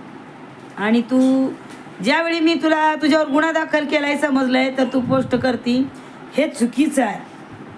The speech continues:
माझ्यावर गुन्हा खोटा दाखल केलेला आहे, संविधान आहे, मला, मला न्याय देईल. अगं येडे, हा गुन्हा मी पुराव्यानिशी सादर केलेला आहे आणि तू काय म्हणती, ज्या लोकांनी माझ्यावर गुन्हे दाखल केले ते स्वतःहून माघारी घेतात.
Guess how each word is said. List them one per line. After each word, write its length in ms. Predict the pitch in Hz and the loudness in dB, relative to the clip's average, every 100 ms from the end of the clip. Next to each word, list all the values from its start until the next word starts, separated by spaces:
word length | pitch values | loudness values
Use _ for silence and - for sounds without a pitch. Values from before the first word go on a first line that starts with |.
| - - - - - | -18 -18 -18 -16 0
माझ्यावर 360 | 247 240 294 320 | 2 4 4 4
गुन्हा 240 | 330 320 277 | 4 2 2
खोटा 220 | 254 294 | 2 2
दाखल 320 | 311 302 285 | 2 2 0
केलेला 360 | 262 262 247 233 | 2 2 2 2
आहे, 300 | 208 190 190 - - - - - - | 0 0 -2 -4 -16 -20 -20 -12 -2
संविधान 440 | 254 311 330 320 | 0 2 2 0
आहे, 400 | 320 294 294 247 196 - | 0 0 0 0 -2 -8
मला, 720 | 190 220 226 262 269 269 269 254 | -4 0 2 2 2 2 2 2
मला 280 | 233 247 | 2 2
न्याय 260 | 262 269 262 | 2 2 2
देईल. 380 | 233 247 247 196 - - - - - | 0 0 0 -2 -6 -20 -20 -10 -2
अगं 360 | 233 262 294 | 0 2 2
येडे, 800 | 285 277 262 269 277 277 285 311 | 2 2 4 2 4 4 2 0
हा 460 | 262 220 226 247 262 | 0 2 2 2 2
गुन्हा 500 | 233 226 214 226 240 | 4 4 4 2 2
मी 240 | 220 226 | 4 4
पुराव्यानिशी 800 | 254 240 262 233 208 202 196 277 | 2 2 2 2 0 0 0 2
सादर 320 | 262 240 208 | 2 2 0
केलेला 380 | 185 190 175 170 | -2 -2 -2 -2
आहे 320 | 160 160 185 233 - - - - | -4 -6 -6 -8 -12 -18 -18 -6
आणि 160 | 202 240 | -2 0
तू 80 | 269 | 0
काय 200 | 262 277 | 2 2
म्हणती, 280 | 277 262 277 | 2 4 4
ज्या 240 | 214 302 | 4 2
लोकांनी 420 | 339 302 294 277 277 | 2 0 2 2 4
माझ्यावर 360 | 262 254 277 | 4 2 2
गुन्हे 240 | 262 277 269 | 4 4 4
दाखल 260 | 269 269 | 2 0
केले 260 | 254 269 262 | 2 2 2
ते 100 | 262 | 2
स्वतःहून 500 | 277 277 262 269 320 | 2 2 2 4 4
माघारी 380 | 320 294 269 254 | 2 2 0 0
घेतात. 300 | 247 247 | 0 0